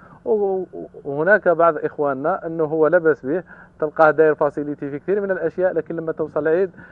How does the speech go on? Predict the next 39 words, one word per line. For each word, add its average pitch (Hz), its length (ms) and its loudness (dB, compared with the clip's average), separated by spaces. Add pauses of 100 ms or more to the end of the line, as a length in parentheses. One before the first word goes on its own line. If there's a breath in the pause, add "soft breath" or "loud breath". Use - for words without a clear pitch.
(160 loud breath)
يقول 151 180 -2
لك: 147 100 4
"ما 151 100 -2
يجوز 151 260 -6
الأضحية 151 420 -6
نشريها 135 300 -4
بالفاسيليتي". 127 680 -8
يعني 131 260 -6
لربما 135 520 -4 (380 loud breath)
في 131 140 -6
برنامج 127 440 -4
هلا 131 220 0
سألوا 143 400 -2
ي-، 131 340 -2
يوضحوا 131 400 -4
هذا، 123 340 -4
هذه 117 80 -8
الأشياء. 131 440 -6 (360 loud breath)
فمن 190 220 -2
المفروض 151 540 -2
أننا 156 400 -4
نحن 160 360 -6 (400 loud breath)
نعيش، 135 420 -4 (100)
نعيش 123 300 -8
الحدث 117 420 -6 (380 soft breath)
ما 127 80 -4
دمنا 147 380 -6
في 143 80 -10
العشر 127 360 -6
الأوائل 127 600 -4
من 127 180 -10
ذي 127 80 -6
الحجة، 120 400 -10 (380 loud breath)
نع-، 135 180 -2 (520)
نشوف 131 560 -6
أحوالنا، 139 480 0
ما 143 180 -6
هي - 180 -6
أحوالنا. 123 420 -4